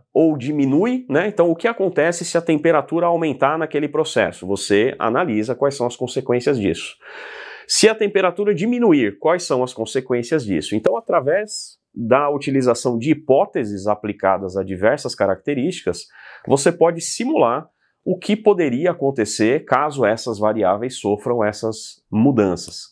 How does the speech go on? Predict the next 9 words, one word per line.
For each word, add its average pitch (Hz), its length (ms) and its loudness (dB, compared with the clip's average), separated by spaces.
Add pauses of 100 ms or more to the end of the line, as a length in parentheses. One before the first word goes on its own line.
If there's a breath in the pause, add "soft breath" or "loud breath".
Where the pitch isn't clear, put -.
(440 loud breath)
Então, 147 280 4
é 170 80 0
um 190 200 0
sistema 160 560 2
que, 135 160 -4
embora, 139 760 2
eh, 117 60 -4
requeira, 113 1000 -2 (120)
eh, 71 400 -6